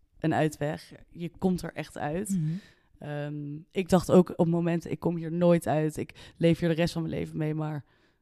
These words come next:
Speaker 1: het is niet zo. Het is gewoon i-, het, er is, het is een iets,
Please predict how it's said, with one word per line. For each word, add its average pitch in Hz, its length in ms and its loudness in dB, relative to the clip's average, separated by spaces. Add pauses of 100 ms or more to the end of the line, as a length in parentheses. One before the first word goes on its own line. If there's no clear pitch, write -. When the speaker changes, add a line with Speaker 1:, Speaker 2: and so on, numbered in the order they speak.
(280)
Speaker 1:
het - 180 -6
is - 200 -2
niet 151 220 2
zo. 165 340 0 (180)
Het 165 160 -8
is 175 180 -6
gewoon 165 460 2 (440)
i-, - 180 2
het, 202 220 -4
er 190 260 2
is, 180 180 -10
het 165 140 -8
is 196 160 -2
een 170 240 -4
iets, - 420 -12